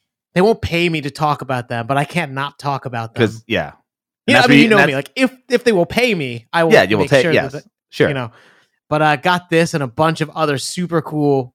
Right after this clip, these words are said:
Speaker 1: beers. I'm just really excited.
Speaker 2: Nice.
Speaker 1: Yeah. And it's delicious.
Speaker 2: Good.
Speaker 1: Sup
Speaker 2: Uh,
Speaker 1: with you?
Speaker 2: uh, things are good. I'm drinking a beer from our good friend Robert,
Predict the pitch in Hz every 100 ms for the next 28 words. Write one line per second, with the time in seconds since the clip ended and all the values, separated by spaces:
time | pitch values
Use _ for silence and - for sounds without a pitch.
0 | _ 147 143 127 - _ - 127 120 123
1 | 139 123 110 117 104 104 104 92 - 127
2 | - _ _ _ _ 120 110 - _ _
3 | _ 143 127 - _ - 107 98 - -
4 | - _ _ _ _ _ _ 107 151 151
5 | _ _ _ _ _ _ - 175 139 147
6 | 143 170 135 - _ 117 117 117 113 117
7 | _ 147 160 131 151 156 147 123 131 123
8 | 123 135 117 131 131 131 131 - _ _
9 | - 117 120 104 123 131 135 - 123 123
10 | 117 123 117 - 120 113 117 127 131 139
11 | 147